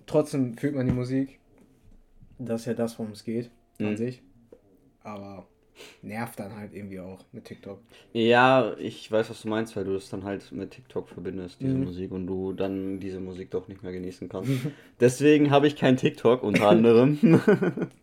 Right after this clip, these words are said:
Speaker 1: Ja, TikTok ist komisch.
Speaker 2: Und seit neuestem auch kein Instagram. Yeah. <laughs>
Speaker 1: Yeah.
Speaker 2: Yeah. Nee, aber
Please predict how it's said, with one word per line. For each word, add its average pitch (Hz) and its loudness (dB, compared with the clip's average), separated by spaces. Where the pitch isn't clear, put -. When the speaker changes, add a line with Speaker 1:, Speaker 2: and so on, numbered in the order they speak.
Speaker 1:
Ja, 143 -4
TikTok 117 -8
ist - -16
komisch. - -8
Speaker 2:
Und 101 -4
seit 92 -4
neuestem 95 -4
auch 107 -10
kein 190 -10
Instagram. 254 -12
Yeah. 180 -10
<laughs> 147 4
Speaker 1:
Yeah. 120 -2
Speaker 2:
Yeah. 123 -8
Nee, 117 2
aber 101 -2